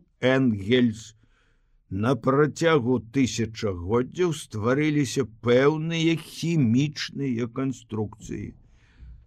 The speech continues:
Амінакіслоты, нуклеін, пептоны, бялкі, сэнс у тым, што тут ёсць самаабмен рэчыва, узнаўлення. У нежывой прыродзе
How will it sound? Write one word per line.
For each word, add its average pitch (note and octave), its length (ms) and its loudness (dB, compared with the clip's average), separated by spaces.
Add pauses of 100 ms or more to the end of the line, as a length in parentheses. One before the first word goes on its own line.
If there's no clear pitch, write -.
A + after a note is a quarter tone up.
(120)
Амінакіслоты, D3 1120 2 (320)
нуклеін, C#3+ 880 2 (1700)
пептоны, D3 960 4 (560)
бялкі, D#3 880 2 (720)
сэнс B2+ 400 -2
у C#3+ 80 0
тым, D#3+ 280 0
што C3 220 -6
тут D3 280 -4
ёсць B2+ 260 0 (280)
самаабмен B2+ 1500 2
рэчыва, A2+ 640 -2
узнаўлення. A2+ 880 0 (880)
У C3+ 160 4
нежывой G#2+ 800 4
прыродзе G#3 800 2